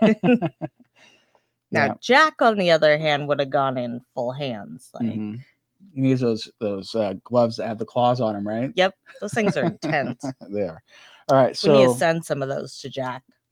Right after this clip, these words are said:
Speaker 2: Yeah, just
Speaker 1: Yeah,
Speaker 2: I can
Speaker 1: yeah.
Speaker 2: see him digging with them. All right, uh, Robert Clotworthy explains the history of ten X,
Speaker 1: Mm-hmm.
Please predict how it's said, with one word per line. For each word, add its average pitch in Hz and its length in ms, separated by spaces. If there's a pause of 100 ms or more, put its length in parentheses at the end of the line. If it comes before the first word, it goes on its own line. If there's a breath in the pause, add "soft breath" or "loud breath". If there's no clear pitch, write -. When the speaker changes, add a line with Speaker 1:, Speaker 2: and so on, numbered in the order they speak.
(160)
Speaker 2:
Yeah, 117 220 (200)
just - 1080
Speaker 1:
Yeah, 185 160 (300)
Speaker 2:
I 139 100
can 139 100
Speaker 1:
yeah. - 20
Speaker 2:
see 139 120
him 123 120
digging 113 240
with 104 120
them. 107 200 (580 loud breath)
All 139 80
right, 123 240
uh, 127 220 (280)
Robert 151 280
Clotworthy 151 600
explains 135 720 (120)
the 120 400
history 147 400
of 110 80
ten 113 200
X, 120 260
Speaker 1:
Mm-hmm. 127 80